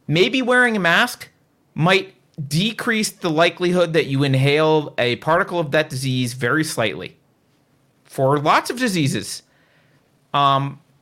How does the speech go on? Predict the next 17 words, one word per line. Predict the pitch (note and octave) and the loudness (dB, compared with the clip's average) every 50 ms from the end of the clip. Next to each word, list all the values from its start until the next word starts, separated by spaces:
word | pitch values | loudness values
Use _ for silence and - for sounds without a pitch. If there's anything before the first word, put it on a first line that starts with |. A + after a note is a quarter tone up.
| _ - - - - | _ -20 -20 -14 -8
covid's | - - A3+ A#3+ C4+ F4 - - F#3+ | -2 0 0 2 2 2 0 0 -2
not | F3 F#3+ G3+ G#3 D#3+ C#3 C3+ - | -2 0 0 0 -2 -4 -6 -4
different | - E3 G#3+ G3+ - B3 E3 C3 - - - | -2 -2 -2 -2 -2 -2 -2 -2 -4 -8 -6
in | - B2 B2 | -4 -2 0
that | B2+ A#2+ A2+ - | 0 0 -2 -2
sense, | - - C#3 A#2 A#2+ - - - | -4 -4 -4 -4 -4 -6 -10 -8
but | C#3 C3 E3+ E3 | -4 0 0 0
it's | E3+ D#3 - - | 0 -2 -6 -8
treated | - - - - A#3 A#3+ C#4 D4+ D4 A3+ | -8 -8 -8 -6 -4 -4 -2 -2 0 2
as | F3+ D3+ D3 C#3 | 0 0 0 0
if | D3+ D3+ D3 - - | -2 -2 -2 -4 -4
there's | D#3+ D3 C#3+ C3+ | -2 -2 -2 -2
this, | D#3 D3 C3+ - | -4 -6 -4 -2
like, | D3+ C#3+ C3 C3 - - - - - - | -2 0 0 -2 -4 -10 -20 -20 -20 -20
follow | - - - G3+ G3 A#3+ C4 D4+ | -14 -4 0 2 4 4 4 2
the | C#4+ D4 | 0 -2
rules | A#3+ A3 G#3 G3 F3+ F3 E3+ E3+ E3+ F3+ F3 - | -2 2 2 4 4 4 4 2 0 -2 -4 -8